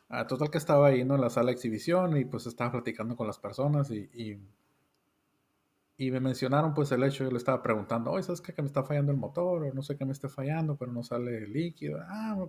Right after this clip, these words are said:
pues, ¿por qué no las mandas?" Y eso. Y, pues, yo no sabía, entonces ya me metí a la página de internet y ahí viene, te lo mencionan ahí, pues, de que, de que te hacen recondicionamiento de las máquinas y, y ya, pues, ahí te dan las instrucciones de cómo mandarlo.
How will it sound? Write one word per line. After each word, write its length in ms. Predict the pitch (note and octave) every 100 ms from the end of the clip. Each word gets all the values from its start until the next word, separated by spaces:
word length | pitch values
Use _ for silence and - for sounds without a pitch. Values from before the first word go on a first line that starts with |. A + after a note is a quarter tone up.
| -
pues, 180 | C#3+
¿por 180 | - C#3+
qué 120 | D#3+
no 100 | F3+
las 160 | F#3+ C3+
mandas?" 400 | C#3+ E3 E3 C3+
Y 120 | A#2
eso. 260 | C3 C#3 C#3+ _ _ _ _ _ _ _ _ _ _ -
Y, 100 | -
pues, 180 | - G#2+
yo 100 | A2+
no 80 | B2
sabía, 300 | C3+ C3 C#3+
entonces 340 | - G#2 A2
ya 240 | A2 G2 F#2+
me 160 | F#2+ G2+
metí 200 | G2 G2+
a 40 |
la 120 | G2+
página 260 | G2 G#2 G#2+
de 60 | G#2
internet 380 | - G#2 D#3+
y 80 | D#3+
ahí 140 | A#2 G#2
viene, 340 | G#2 G2 F#2 _ _ _ _ _ _ _ _ _ -
te 120 | B2
lo 100 | A#2
mencionan 480 | G#2+ G2+ A#2 A#2+ G#2+
ahí, 140 | G2+
pues, 240 | - G2+ G2
de 80 | F#2+
que, 300 | F#2 F2 G2+ -
de 140 | G#2
que 80 | G2
te 80 | -
hacen 240 | F#2+ A2+
recondicionamiento 800 | G#2 - G#2 G2 G#2+ G2 G2 -
de 40 | G#2
las 120 | G2
máquinas 540 | C3+ D3+ D3+ D3 C#3
y, 180 | A2 G2+ - _ _ _ _ _ - _ _ _ _
y 120 | A2+
ya, 80 | C3+
pues, 120 | -
ahí 100 | G#2+
te 180 | - A#2
dan 200 | - A2+
las 100 | A#2
instrucciones 440 | - A2 - - A2+
de 100 | A2
cómo 200 | A2 G#2+
mandarlo. 720 | G#2 G2 G#2 G2+ G#2 G2+ G2